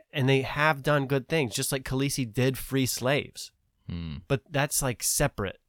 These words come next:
Speaker 1: you know? Like, that's something that can be done differently.
Speaker 2: Hmm.
Speaker 1: You know what I'm saying? Like, she freed the slaves violently, but the f-, sla-, she just told the slaves, like, "Free yourself, so I'm here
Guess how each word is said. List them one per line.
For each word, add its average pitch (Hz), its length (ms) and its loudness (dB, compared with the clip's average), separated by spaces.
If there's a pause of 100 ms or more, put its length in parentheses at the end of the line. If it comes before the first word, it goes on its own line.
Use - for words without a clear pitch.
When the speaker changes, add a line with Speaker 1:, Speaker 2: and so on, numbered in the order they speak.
(120)
Speaker 1:
you 123 100 2
know? 117 160 4
Like, 120 300 0
that's 147 240 2
something 139 320 -2
that 120 120 -4
can 117 120 -6
be 110 100 -4
done 107 500 -2 (500)
differently. 110 640 -6 (500)
Speaker 2:
Hmm. 95 420 -2
Speaker 1:
You 131 120 0
know 131 80 4
what 131 100 4
I'm 123 100 2
saying? 123 300 0
Like, 113 300 -2 (120)
she - 220 -4
freed 139 220 -2
the 127 80 -2
slaves 117 480 -2
violently, 120 380 2
but 101 180 -6
the 107 60 -8
f-, - 180 -12
sla-, 120 360 -4
she 127 200 -4
just 120 180 -6
told 117 200 -2
the 101 80 -8
slaves, 117 280 -2
like, 95 140 -8
"Free 120 180 -6
yourself, 98 460 -4
so 107 160 -8
I'm 107 160 -4
here 98 360 -6